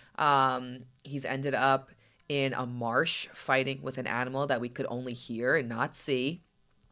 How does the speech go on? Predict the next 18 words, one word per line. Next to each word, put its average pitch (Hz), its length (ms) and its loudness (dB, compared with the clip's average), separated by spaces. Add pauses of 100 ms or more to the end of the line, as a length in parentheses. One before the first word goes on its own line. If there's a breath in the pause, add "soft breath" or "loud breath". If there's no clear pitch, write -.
He - 180 -12
came 123 260 -6
out 120 300 -2
all 117 240 0
muddy, 131 340 -2
but 123 340 -2 (140)
he - 160 -12
came 147 260 -6
out. 127 320 2 (480 loud breath)
He 151 540 -4
ran 131 640 -2
into 139 240 -6
some 131 280 -4
decrepit 131 960 -2
house 139 520 -2
down 123 220 -2
the 120 60 -6
block 117 480 0